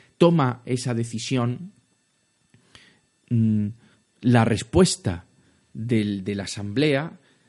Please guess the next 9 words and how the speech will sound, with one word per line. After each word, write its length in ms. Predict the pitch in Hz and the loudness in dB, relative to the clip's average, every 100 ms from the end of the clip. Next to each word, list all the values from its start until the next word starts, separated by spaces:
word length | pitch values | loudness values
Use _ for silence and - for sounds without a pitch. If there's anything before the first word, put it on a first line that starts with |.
| _ _ _ _ _ _ _ _ _ _ _ _ _ - | _ _ _ _ _ _ _ _ _ _ _ _ _ -6
fue 280 | - 151 143 | 4 6 6
responsabilizar 1300 | 131 147 117 - 123 107 - 117 107 107 170 180 - | 6 4 4 2 2 2 2 2 2 0 0 0 -2
a 120 | 131 | -2
Luis 260 | 123 165 170 | 2 2 2
dieciséis 640 | 135 131 117 151 151 160 - _ | 0 -2 -4 -4 -4 -6 -12 _
de 140 | 123 131 | 2 4
los 140 | 113 | 4
primeros 360 | - 123 165 170 | 4 2 2 0
fracasos 840 | - 135 120 185 - 123 113 - | 2 2 4 0 2 -2 -2 -8